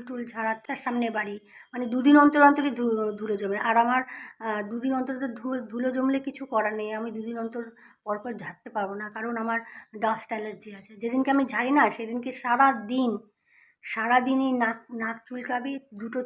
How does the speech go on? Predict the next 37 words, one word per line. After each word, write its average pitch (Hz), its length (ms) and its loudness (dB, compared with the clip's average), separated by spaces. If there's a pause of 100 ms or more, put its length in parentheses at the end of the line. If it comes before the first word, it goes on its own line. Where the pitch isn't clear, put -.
চোখ 254 180 -4
লাল 226 420 8
হয়ে 240 220 2
যাবে, 247 260 2 (420)
আর 233 140 -6
হ্যাঁচি 233 680 -4
দিয়েই 254 300 4
যাবো 196 240 -2
আমার। 196 220 -10 (640)
যাদের 214 220 -8
ডাস্ট 240 280 0
অ্যালার্জি 269 320 4
থাকে 262 240 -6
না, 294 160 4
যাদের 226 340 4
আছে 226 300 0 (440)
তারা 247 220 6
বুঝবে, 208 340 -4
আর 220 220 -6
যাদের 233 280 2
নেই 262 220 6 (520)
তারা 220 200 0
বুঝবে 196 420 -10
না। - 60 -20 (880)
যাদের 269 260 6
নেই 320 160 10
তারা 320 240 2
কখনো 302 380 8
বুঝবে 196 320 2
না। 196 240 -10 (540)
যে 262 240 -2
যার 302 180 6
অসুবিধা, 269 640 4 (120)
যে 247 160 -2
যার 277 260 0
মানে 240 200 0
প্রবলেম 240 600 6